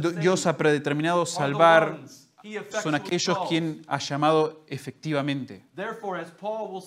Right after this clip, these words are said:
Speaker 2: Por lo
Speaker 1: say
Speaker 2: tanto, como
Speaker 1: in
Speaker 2: Pablo
Speaker 1: Romans
Speaker 2: dice más adelante en
Speaker 1: eleven twenty-nine,
Speaker 2: Romanos
Speaker 1: the
Speaker 2: once
Speaker 1: calling of
Speaker 2: veintinueve,
Speaker 1: God
Speaker 2: el
Speaker 1: is
Speaker 2: llamado de Dios
Speaker 1: irrevocable.
Speaker 2: es irrevocable,
Speaker 1: Meaning, it's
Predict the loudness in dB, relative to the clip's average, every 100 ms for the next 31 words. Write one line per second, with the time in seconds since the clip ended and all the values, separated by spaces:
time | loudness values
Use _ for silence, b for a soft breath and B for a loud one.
0 | -6 -2 0 0 0 -4 -4 0 4 4
1 | 2 0 0 -2 -2 -2 -2 0 0 0
2 | -2 -6 -4 -4 -2 -2 -4 -6 -6 -2
3 | -2 -2 -2 -2 -4 -8 -4 -4 -2 0
4 | 2 2 -2 B B -6 -2 2 4 4
5 | 2 0 -2 -4 -8 -8 -10 -4 -4 -4
6 | -4 0 2 2 2 0 0 -6 -10 -10
7 | -14 -14 -18 -12